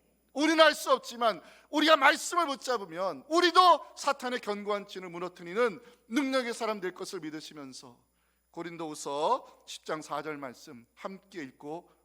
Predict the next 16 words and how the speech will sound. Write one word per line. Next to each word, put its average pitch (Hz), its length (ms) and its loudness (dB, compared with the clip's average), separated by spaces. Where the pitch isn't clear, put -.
오늘 143 120 -16
말씀 131 280 -14
마칩니다. 113 500 -18
시작. 151 680 -4
"우리의 220 320 2
싸우는 208 540 2
무기는 170 600 -4
육신에 226 480 -4
속한 208 440 -8
것이 190 300 -6
아니요 165 560 0
오직 247 520 0
어떤 220 560 -2
견고한 233 640 2
진을 220 320 -4
무너뜨리는 196 880 -4